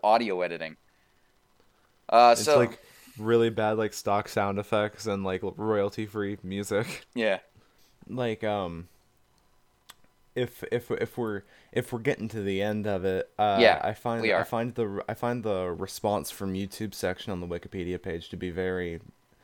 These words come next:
Speaker 2: very, uh, telling. Um,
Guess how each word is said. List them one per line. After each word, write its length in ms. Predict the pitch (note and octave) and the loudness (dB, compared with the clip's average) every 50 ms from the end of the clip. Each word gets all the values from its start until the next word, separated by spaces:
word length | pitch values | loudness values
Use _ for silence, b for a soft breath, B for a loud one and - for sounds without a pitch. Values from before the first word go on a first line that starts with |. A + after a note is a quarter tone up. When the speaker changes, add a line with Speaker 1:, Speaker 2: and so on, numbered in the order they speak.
| b b b b b b b b | b b b b b b b b
Speaker 2:
very, 520 | - G#2 G#2 G#2 G#2+ G#2 G2+ G2 F#2+ G2 - - - - - | -8 -6 -2 0 0 0 0 -2 -4 -6 -10 -14 -12 -6 -4
uh, 480 | - F#2+ F#2 F2+ F2 E2 E2 E2+ E2+ F#2+ - - - - - _ _ - | -2 0 0 0 0 -2 -2 -4 -6 -10 -12 -16 -18 -18 -18 _ _ -12
telling. 540 | - - G2 F#2+ F#2+ F2+ E2 E2+ F2+ G2 - _ _ b b b b b b b b b b b b b - | -8 -4 -4 -4 -4 -4 -6 -6 -8 -10 -14 _ _ b b b b b b b b b b b b b -2
Um, 480 | - G#2+ A2 G#2 G2+ G2 F#2+ F#2 F#2 | 0 0 2 2 2 0 -2 -2 -4